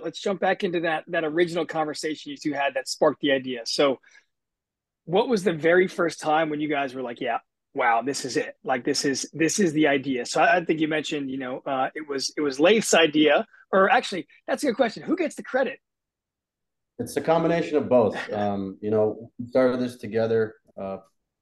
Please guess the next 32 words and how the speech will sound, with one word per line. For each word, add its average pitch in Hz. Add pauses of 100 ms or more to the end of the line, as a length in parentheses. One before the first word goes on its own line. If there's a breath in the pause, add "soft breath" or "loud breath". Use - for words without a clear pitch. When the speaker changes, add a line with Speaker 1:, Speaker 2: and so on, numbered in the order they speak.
(180)
Speaker 2:
Paul 113
with 104
Real 107
Shot 107
and 101
then 98
myself 104
with 98
the 101
actual 101
idea, 120
but 127
it's 120
all 135
about 123
execution. 120
Ideas 101
are 101
ideas. 98 (560)
Um, 95
so 101 (260)
just 117
kinda 117
going 110
back 113
on 104
the 101
story, 107 (800)
uh, 98
I 101
was 104
there 113